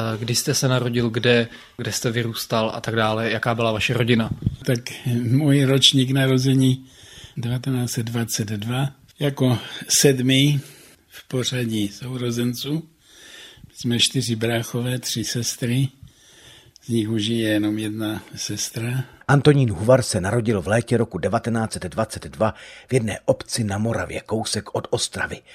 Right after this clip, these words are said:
Speaker 3: v Albrechtičkách. Mají tam tři kapličky, velký rybník a letiště Mošnov, které tam vybudovala německá Luftwaffe a právě odsud startovala německá letadla na Polsko.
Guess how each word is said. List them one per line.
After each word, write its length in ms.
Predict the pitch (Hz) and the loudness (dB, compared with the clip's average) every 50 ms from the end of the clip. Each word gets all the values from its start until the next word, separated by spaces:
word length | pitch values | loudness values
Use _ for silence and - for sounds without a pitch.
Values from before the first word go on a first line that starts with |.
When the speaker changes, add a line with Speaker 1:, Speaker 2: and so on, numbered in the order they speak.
| - - - | -20 -20 -20
Speaker 3:
v 100 | - - - | -16 -8 -2
Albrechtičkách. 1000 | - 117 117 113 104 113 113 - - - - - - - - - - - - - _ _ _ - - - - - - - - - | 0 0 0 0 0 -2 -2 -4 -6 -10 -8 -6 -6 -4 -4 -4 -4 -6 -10 -14 _ _ _ -20 -18 -16 -16 -16 -16 -14 -4 0
Mají 240 | 113 113 117 110 98 | 2 2 2 2 0
tam 300 | - - 85 82 76 - - - | -2 -4 -4 -4 -4 -10 -10 -8
tři 200 | - - - 147 | -4 -2 -2 2
kapličky, 760 | - 143 131 - - 123 123 - - - - 113 113 101 - - - | 4 2 2 4 4 2 2 2 0 -2 2 2 2 2 0 -6 -6
velký 400 | 95 95 87 - - 90 98 107 | -4 -4 -4 -4 -6 -4 -4 -2
rybník 480 | 101 92 87 90 101 101 98 87 - - | -2 -2 -4 -4 -4 -4 -4 -6 -6 -6
a 80 | - - | -6 -6
letiště 480 | 73 73 - - - - - - - - | -6 -6 -6 -8 -8 -8 -8 -8 -8 -8
Mošnov, 480 | - - - - - - - - - - - - - - - | -4 -4 -2 -2 -2 -4 -6 -8 -10 -12 -14 -14 -14 -14 -10
které 280 | - - 147 147 156 151 | -4 -2 0 2 0 2
tam 240 | - 139 120 98 82 | 2 2 2 2 0
vybudovala 640 | 90 98 104 117 120 - 117 110 104 110 110 107 | -2 -2 0 2 2 4 4 6 6 4 4 4
německá 540 | 101 95 98 104 104 101 - - 110 98 95 | 2 0 -2 -2 -4 -4 -4 -2 -2 0 0
Luftwaffe 640 | 95 95 104 - - - - 117 113 - - 104 - - - - - - - | 0 -2 -4 -6 -4 0 2 2 2 0 -2 -6 -6 -8 -10 -14 -12 -10 -8
a 60 | - - | -6 -2
právě 340 | - 85 85 78 76 78 - | -2 -2 0 0 -2 -2 -2
odsud 380 | - - - - - - - | -2 -4 -2 -2 -4 -4 -4
startovala 640 | - - - - 85 85 - - - 82 90 87 85 85 | -6 -10 -4 -2 -2 -2 0 -2 -4 -2 -2 0 0 -2
německá 500 | 85 85 85 87 87 - - - 87 87 | -2 -4 -6 -6 -6 -6 -4 -4 -4 -2
letadla 400 | 82 - - - - - 90 - | -4 -6 -6 -6 -6 -6 -6 -6
na 120 | 101 - | -8 -6
Polsko. 480 | - 104 104 95 - - - - - | -4 -2 -2 -2 -2 -4 -8 -8 -10